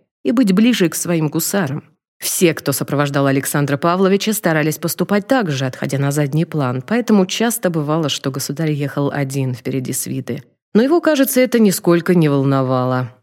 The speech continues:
Алексей все чаще стал замечать императора с Библией в руках. Последний раз государь вызвал к себе младшего товарища, когда отряд остановился на несколько дней в Москве. «Езжай, князь,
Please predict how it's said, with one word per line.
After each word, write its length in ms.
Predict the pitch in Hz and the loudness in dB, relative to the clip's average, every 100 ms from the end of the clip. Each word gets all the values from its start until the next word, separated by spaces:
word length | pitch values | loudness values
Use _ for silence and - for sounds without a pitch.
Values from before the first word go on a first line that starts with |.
| - | -6
Алексей 440 | 151 143 - 151 | -2 -2 0 0
все 220 | 139 - 143 | 0 0 -2
чаще 480 | - 196 214 - | 0 -2 -2 -2
стал 260 | 151 - 143 | -4 -2 -2
замечать 460 | 139 147 - 147 151 | -2 -4 -2 -2 -2
императора 500 | 139 151 151 147 147 | -2 0 -2 -2 -4
с 120 | 143 | -2
Библией 460 | 156 196 143 131 | -2 -2 -2 -4
в 60 | 131 | -4
руках. 460 | 131 - 127 127 - _ _ - | -6 -6 -8 -10 -16 _ _ -6
Последний 500 | 165 - 254 202 175 | -4 0 0 2 2
раз 240 | 160 185 | 2 -2
государь 460 | 151 139 143 160 147 | -4 -4 -2 0 0
вызвал 340 | 165 175 151 | 0 0 -2
к 80 | 147 | -2
себе 260 | - 147 160 | -4 -2 0
младшего 460 | 151 156 - 147 | 0 -2 -2 -6
товарища, 640 | 147 170 208 262 233 - 226 | -2 0 0 0 0 -2 -2
когда 400 | 202 180 190 233 | -2 -2 0 0
отряд 320 | 196 208 202 | 0 0 0
остановился 720 | 165 - 165 147 180 190 175 | -4 0 0 0 0 -2 -2
на 140 | 156 | -2
несколько 560 | 135 135 160 - 156 143 | -2 -4 -6 -8 -10 -8
дней 360 | 131 131 127 - | -4 -4 -4 -6
в 80 | 143 | -6
Москве. 580 | 135 135 - 131 123 - _ _ _ _ _ - | -6 -6 -8 -6 -6 -10 _ _ _ _ _ -8
«Езжай, 380 | 165 185 214 202 | 0 2 2 0
князь, 420 | 180 143 127 - | 0 -2 -2 -8